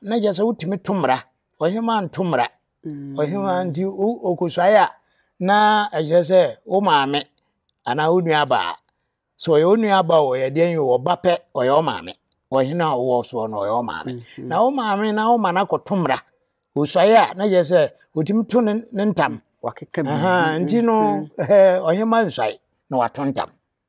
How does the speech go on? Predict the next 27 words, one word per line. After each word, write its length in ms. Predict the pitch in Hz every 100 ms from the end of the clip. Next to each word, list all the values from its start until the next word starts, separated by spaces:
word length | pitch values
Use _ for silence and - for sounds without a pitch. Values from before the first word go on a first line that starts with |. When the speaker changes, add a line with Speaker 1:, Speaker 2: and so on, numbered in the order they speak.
| _ _ _ _ _ _ _ _ _ _ _ _ _ _ _ -
Speaker 2:
Ɔka 160 | 135 180
kyerɛ 100 | 156 135
sɛ 60 | 139
yɛhyia 240 | - 139
wɔ 40 | 117
ha 60 |
sɛ 200 | 120 -
a 40 | 120
na 80 | 123
yɛsua 340 | 110 - 120
deɛ. 120 | 113 120
Megye 240 | 127 151
di 60 | 156
sɛ 160 | -
nnɛ 180 | 135 135
ne 80 | 139
da 120 | 127
a 100 | 131
ɛdi 160 | 113 131
kan 160 | - 117
a 120 | 107
wate 340 | 113 117 - 131
saa 240 | - 117
nneɛma 400 | 117 117 113 113
wei. 140 | 104 107
Ɛkyerɛ 300 | 104 - 135
sɛ 380 | - 135 135